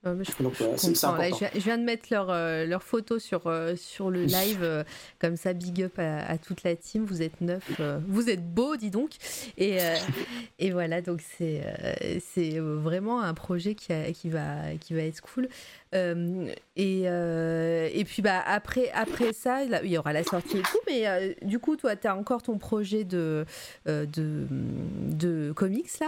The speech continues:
Speaker 1: avec, alors, j'ai oublié le nom de, du
Speaker 2: Kevin,
Speaker 1: scénar.
Speaker 2: Kevin Miller, ouais.
Speaker 1: Kevin Miller, euh,
Speaker 2: Ouais.
Speaker 1: pareil, c'est, euh, donc ça sera plutôt soit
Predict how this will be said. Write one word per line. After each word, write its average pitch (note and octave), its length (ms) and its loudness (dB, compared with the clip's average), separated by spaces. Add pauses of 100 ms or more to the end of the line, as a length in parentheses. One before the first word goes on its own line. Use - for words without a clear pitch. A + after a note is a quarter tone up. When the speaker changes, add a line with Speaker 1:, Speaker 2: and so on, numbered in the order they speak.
(120)
Speaker 1:
avec, F3 300 2
alors, E3+ 260 2
j'ai F3+ 200 -2
oublié A3 360 0
le A#3+ 140 0
nom A3 160 0
de, G3+ 460 0
du G3 100 6
Speaker 2:
Kevin, F#3+ 140 6
Speaker 1:
scénar. F#3+ 280 6
Speaker 2:
Kevin E3+ 300 6
Miller, C3+ 400 6
ouais. B2+ 100 4
Speaker 1:
Kevin A#3 280 4
Miller, A3+ 260 2 (380)
euh, F#3+ 580 4
Speaker 2:
Ouais. F#3 60 -2
Speaker 1:
pareil, A3 440 2
c'est, G#3 400 0
euh, F3+ 120 2
donc F#3+ 160 -4
ça G3+ 120 2
sera F#3+ 220 -2
plutôt A3+ 500 0
soit A3+ 600 0